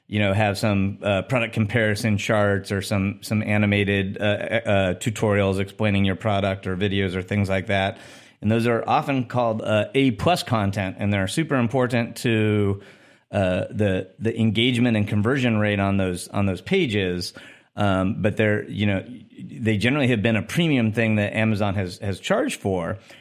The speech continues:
Um, and, uh, this quarter, we're seeing Amazon start to give away a bunch of what were the traditional A plus content options,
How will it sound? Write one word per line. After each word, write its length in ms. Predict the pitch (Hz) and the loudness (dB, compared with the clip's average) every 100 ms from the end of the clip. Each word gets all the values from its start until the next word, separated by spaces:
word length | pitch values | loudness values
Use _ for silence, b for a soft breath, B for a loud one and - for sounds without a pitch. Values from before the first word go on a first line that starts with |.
| B B | B B
Um, 440 | - 107 104 98 95 | 0 2 2 0 0
and, 680 | 123 110 107 104 110 - - | 2 4 4 2 0 -6 -2
uh, 220 | 110 95 | 0 2
this 180 | 92 190 | 0 0
quarter, 240 | - 254 | 0 0
we're 140 | 131 117 | 0 0
seeing 500 | 156 160 151 139 123 | -2 -2 0 0 0
Amazon 460 | 139 156 135 131 | 0 0 0 0
start 520 | 120 135 139 135 - _ - | 0 0 0 0 -8 _ -6
to 360 | 139 120 113 | 0 2 2
give 440 | 92 92 123 165 147 | -2 -2 0 2 0
away 640 | 131 120 147 156 127 113 | 0 2 2 2 2 2
a 100 | 95 | 2
bunch 260 | 101 120 120 | 2 2 2
of 140 | 107 | 0
what 180 | 110 113 | 0 0
were 240 | 104 113 | 0 0
the 140 | 113 98 | -2 -4
traditional 840 | - 120 113 147 127 113 107 113 | -2 0 0 0 0 2 2 2
A 200 | 117 113 | 0 -2
plus 340 | 107 117 107 - | 0 0 -2 -2
content 480 | 117 107 107 104 | -2 0 0 -2
options, 640 | 104 101 95 107 95 92 | -2 -2 -2 0 0 -2